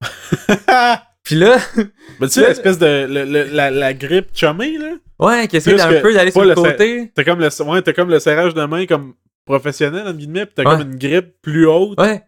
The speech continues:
Speaker 2: mais il a fait
Speaker 1: C'est
Speaker 2: le
Speaker 1: comme le,
Speaker 2: switch
Speaker 1: le
Speaker 2: après. Tu sais, ça, c'est comme, on serre la main, pis là, whoop! C'est comme, ouais, « Ah, qu'est-ce que tu fais ? » Pis là, il dit, « Ah, euh, »
Speaker 1: Ben là, t'as-tu consentant pis tout ?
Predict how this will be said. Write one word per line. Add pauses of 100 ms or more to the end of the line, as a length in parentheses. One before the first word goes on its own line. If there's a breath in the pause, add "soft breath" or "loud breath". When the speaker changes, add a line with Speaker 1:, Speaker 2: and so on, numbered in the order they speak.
(160)
Speaker 2:
mais
il
a
fait
Speaker 1:
C'est
Speaker 2:
le
Speaker 1:
comme
le,
Speaker 2:
switch
Speaker 1:
le
Speaker 2:
après. (420)
Tu
sais,
ça,
c'est
comme,
on
serre
la
main,
pis
là,
whoop! (640)
C'est
comme,
ouais, «
Ah,
qu'est-ce
que
tu
fais ? » (480 loud breath)
Pis
là,
il
dit, «
Ah, (160)
euh, » (240)
Speaker 1:
Ben
là,
t'as-tu
consentant
pis
tout ?